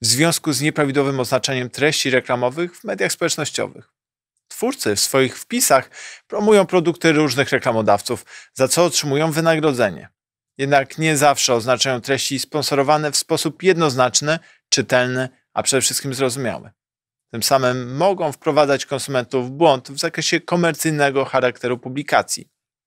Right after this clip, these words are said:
Postępowanie w sprawie influencerów mogą zakończyć się nałożeniem kary w wysokości do dziesięciu procent ich rocznego obrotu. Oprócz mediów społecznościowych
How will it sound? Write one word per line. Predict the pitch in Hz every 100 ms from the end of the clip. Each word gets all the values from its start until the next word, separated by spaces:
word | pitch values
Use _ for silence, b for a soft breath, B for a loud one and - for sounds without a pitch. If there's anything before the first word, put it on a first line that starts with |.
| _ _ -
Postępowanie | 123 127 107 127 127 120
w |
sprawie | - 135 127
influencerów | 127 123 139 127 147 143 - B B B B -
mogą | 170
zakończyć | 139 147 156 131 -
się | 160
nałożeniem | 147 143 139 147 143
kary | 151 147 131
w |
wysokości | - 127 131 - 131
do | 135
dziesięciu | 131 139 147 131
procent | - 131 - 127
ich | 131
rocznego | 139 131 147 139
obrotu. | 143 127 107 _ _ _ _ _ _ _ _ _ _ _ -
Oprócz | 139 135
mediów | 165 143 127
społecznościowych | - 139 147 - 151 127